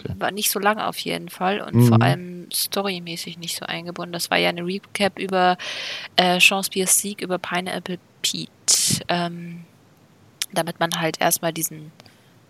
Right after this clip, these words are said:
Speaker 2: Handschuh da sieht, weil es ist ja wirklich eine Story, die jetzt in Dynamite überschwappt. Und das hätten sie eigentlich auch bei Ellie und Cutie machen sollen. Ich bin froh, dass sie es nicht getan haben, weil ich die Storyline ganz furchtbar finde.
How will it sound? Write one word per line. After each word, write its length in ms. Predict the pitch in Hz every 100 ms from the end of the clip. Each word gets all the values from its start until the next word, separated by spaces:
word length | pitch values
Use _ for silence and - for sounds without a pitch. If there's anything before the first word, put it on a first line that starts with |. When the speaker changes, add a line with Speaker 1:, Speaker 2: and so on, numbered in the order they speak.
| - -
Speaker 2:
Handschuh 540 | 180 190 - - 160
da 160 | 160 156
sieht, 320 | 151 190 -
weil 140 | 180
es 100 | 170
ist 140 | - -
ja 160 | 196
wirklich 260 | 175 226 -
eine 80 | 180
Story, 360 | - 170 202
die 120 | 180 180
jetzt 180 | 185 202
in 100 | 170
Dynamite 480 | 165 175 175 170
überschwappt. 640 | 175 170 - - 139 - - - - -
Und 140 | - 170
das 160 | -
hätten 200 | 190 214
sie 200 | 180 175
eigentlich 1040 | - 190 262 262 269 262 - 220 233 - -
auch 120 | 190
bei 180 | 190 185
Ellie 340 | 190 196 190
und 140 | 170 -
Cutie 480 | - 220 - 180
machen 420 | 160 160 160 156 160
sollen. 420 | - 147 180 247
Ich 120 | 247
bin 140 | 214 202
froh, 160 | 202
dass 160 | 185 175
sie 60 |
es 80 | 165
nicht 160 | 170 -
getan 300 | 165 143 165
haben, 100 | 220
weil 60 | 175
ich 60 |
die 80 | 165
Storyline 440 | - 151 170 214 220
ganz 180 | 240
furchtbar 300 | - 269 - 277
finde. 260 | 294 311